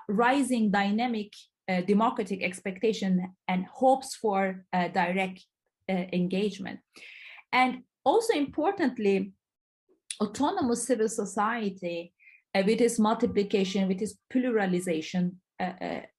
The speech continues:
uh, of course, brings together diverse groups across class, across issue areas, across dominant sociopolitical cleavages, such as Kurdish, Turkish, left, right, secular, rel-, religious, um, which, of course, this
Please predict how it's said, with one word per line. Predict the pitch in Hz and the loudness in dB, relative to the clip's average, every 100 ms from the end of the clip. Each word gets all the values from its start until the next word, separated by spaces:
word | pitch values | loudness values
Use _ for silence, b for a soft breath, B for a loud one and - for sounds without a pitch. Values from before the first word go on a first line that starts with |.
| - | -4
uh, | 185 185 | -2 0
of | 196 | -2
course, | 233 294 | 2 2
brings | 208 240 285 285 | 4 2 2 0
together | 226 214 226 214 | 0 2 2 2
diverse | 185 196 196 196 302 311 | 2 4 2 2 2 0
groups | - 202 185 - | -2 -2 -2 -4
across | 185 214 196 190 - b b b _ _ | -4 -2 -4 -4 -12 b b b _ _
class, | - 240 233 233 240 233 | -2 2 4 2 0 -4
across | 214 202 202 190 | -10 -6 -6 -4
issue | 233 233 - | -6 -4 0
areas, | 233 214 208 202 196 196 190 - _ | 2 4 2 2 2 0 -4 -14 _
across | 190 - 214 185 | -10 -2 0 2
dominant | 202 240 240 233 | 2 2 2 0
sociopolitical | 226 - 196 220 202 214 220 202 180 185 | -2 -4 -4 -4 -2 -4 -4 -6 -8 -8
cleavages, | - 190 175 160 160 | -4 -2 -2 -6 -6
such | 165 165 | -8 -6
as | 170 175 - | -6 -6 -4
Kurdish, | 202 185 185 185 | -2 0 0 -2
Turkish, | - 185 185 202 180 - - B B B - | -4 -4 -2 0 0 -2 -12 B B B -2
left, | 196 196 190 185 - | 2 4 2 -2 -8
right, | 175 190 180 180 - | -2 2 2 0 -6
secular, | - - 220 - 202 185 185 | -12 -2 -4 -2 -2 0 0
rel-, | 180 202 196 185 - | 0 -2 -2 -6 -8
religious, | 175 180 214 185 185 185 185 _ B B B - | -4 -2 -2 -4 -4 -4 -8 _ B B B 0
um, | 202 196 190 185 | 2 4 2 -2
which, | - 262 - | -4 -4 -2
of | 240 - | -6 0
course, | 262 254 | 0 0
this | 262 254 | -4 -6